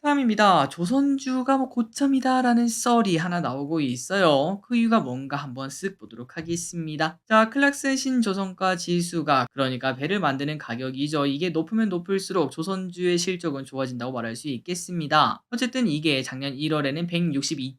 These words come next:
점 육칠이었는데 십이월에는 백팔십구까지 꾸준히 상승했었습니다. 그만큼 손님이 많다 보니까 가격을 높여받아도 된다는 거겠죠. 그리고 이렇게 백팔십을 넘긴 것은 과거 조선의 호황이었던 이천칠 년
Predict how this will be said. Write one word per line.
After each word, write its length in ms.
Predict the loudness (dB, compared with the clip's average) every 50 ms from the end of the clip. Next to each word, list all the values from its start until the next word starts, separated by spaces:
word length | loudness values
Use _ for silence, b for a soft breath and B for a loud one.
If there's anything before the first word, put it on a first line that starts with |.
| _ _
점 240 | -6 -4 -2 0 0
육칠이었는데 1000 | 0 -2 -2 -2 -2 -2 0 0 -2 -2 -4 -4 0 2 2 2 2 0 -6 _
십이월에는 840 | -4 -2 -2 -2 -4 -8 -6 -2 0 2 2 2 2 0 -2 -4 -6
백팔십구까지 1160 | -8 -10 -12 -12 _ -2 -2 -2 -2 -4 -8 -12 _ -12 -12 -12 _ _ -8 -6 -4 -4 -6
꾸준히 400 | -6 -6 -4 -2 -2 -2 -2 -2
상승했었습니다. 1200 | -4 -8 -12 -10 -8 -6 -4 -4 -4 -4 -6 -8 -8 -8 -6 -4 -2 4 6 8 8 8 4 -2 _ _ _ _ _ _
그만큼 440 | -2 0 0 0 0 -2 -4 -4
손님이 380 | -4 -6 -4 -2 0 0 2 0
많다 320 | 0 -2 -4 -4 -4 -6
보니까 580 | -4 -4 -6 -8 -8 -8 -4 -2 -2 -2 -2 -4
가격을 460 | -8 -10 -8 -8 -8 -6 -6 -6 -4 -4
높여받아도 540 | -6 -8 -8 -10 -8 -8 -8 -6 -8 -10
된다는 440 | -10 -12 -10 -10 -10 -8 -8 -8 -6
거겠죠. 800 | -4 -4 -2 -2 -2 -2 -4 -6 _ 2 4 4 4 4 0 -6 _ _
그리고 240 | 0 0 2 4 4
이렇게 340 | 2 2 0 0 0 0 0
백팔십을 500 | -4 -8 -6 -6 -6 -4 -2 -4 -4 -2
넘긴 420 | -2 -2 -4 -4 -4 -6 -6 -4
것은 420 | -4 -4 -4 -2 -4 -4 -4 -6 -8
과거 560 | -8 -4 -2 -2 -2 -2 -2 -2 -2 -2 -4 -10
조선의 380 | _ -14 -8 -6 -4 -4 -4
호황이었던 800 | -4 -4 -2 -2 0 0 0 -2 -4 -4 0 2 2 2 2 -2
이천칠 640 | -8 -14 -14 -6 -4 -4 -4 -2 -2 -2 -2 0 2
년 260 | 2 2 2 2 0